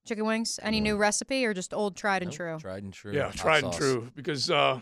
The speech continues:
Speaker 3: you know, like, I, I like to put mine on the grill, T L D. Like, I'm, I'm working the P G A Tour, uh, over the weekend, so she throws 'em in, in the oven and then tosses 'em in some really good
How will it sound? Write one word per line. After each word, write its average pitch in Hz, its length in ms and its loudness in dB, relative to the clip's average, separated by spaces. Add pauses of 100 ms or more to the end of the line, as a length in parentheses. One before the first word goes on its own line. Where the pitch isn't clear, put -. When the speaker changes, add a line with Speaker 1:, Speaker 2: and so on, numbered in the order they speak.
(280)
Speaker 3:
you 160 120 -4
know, 135 100 0
like, 131 260 0
I, 156 200 10
I 156 180 8
like 156 160 6
to - 60 -16
put 160 140 0
mine 135 120 6
on 135 100 4
the 117 60 0
grill, 131 420 2 (220)
T 156 100 -6
L 135 120 0
D. 135 340 0 (100)
Like, 107 240 -8
I'm, 123 260 0
I'm 139 160 4
working 127 220 2
the 113 80 0
P 131 140 -4
G 117 140 -4
A 113 40 -4
Tour, 117 360 -2 (280)
uh, 113 120 -4
over 117 180 2
the 113 80 0
weekend, 117 400 -2
so 113 100 -6
she 123 300 -4 (240)
throws 120 260 0
'em 113 100 0
in, 113 200 -2
in 113 160 -2
the 101 260 2 (220)
oven 123 440 2 (400)
and 110 180 -6
then 107 320 -2 (160)
tosses 135 480 0
'em 127 260 2
in 104 140 -4
some 98 240 -6
really 113 240 -2
good 110 400 -2